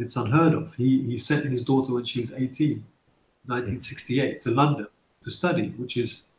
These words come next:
you know, it's also kind of unheard of. This is the daughter of an imam. He used to dress nicely. He would, dr-, you know, s-, dress stylishly. He was even voted in one newspaper at the time as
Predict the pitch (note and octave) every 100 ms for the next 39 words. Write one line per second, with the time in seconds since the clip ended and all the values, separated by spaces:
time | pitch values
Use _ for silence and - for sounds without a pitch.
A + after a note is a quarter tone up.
0 | _ _ _ - B2+ G#2 - _ _ _
1 | _ - - - - - - A2+ A2+ F3
2 | F3+ - A#2+ A2+ - _ _ C3 A#2 A2+
3 | A2+ - G3+ G#2 G2 G2+ A#2 G#2+ B2 A#2+
4 | A#2 A2 A2 - C#3+ - - _ _ _
5 | _ _ - A#2 C#3 C3+ C3 B2+ B2+ A2
6 | - C3 - A#2 - C#3+ C#3 - B2+ B2+
7 | - C3 B2 - _ - - - - A2
8 | B2 A#2+ A2 - - C3+ D3 A#2 A2 -
9 | - C3+ - - A#2 A#2 B2 - A#2+ A#2
10 | A2+ A#2 A2 B2 A#2+ A2 B2 A#2+ - G#2+
11 | - _ _ _ _ _ - A#2 A2+ A#2
12 | B2 B2+ - A#2+ A#2+ A2+ A2+ A2 A#2 G#2+
13 | G#2+ -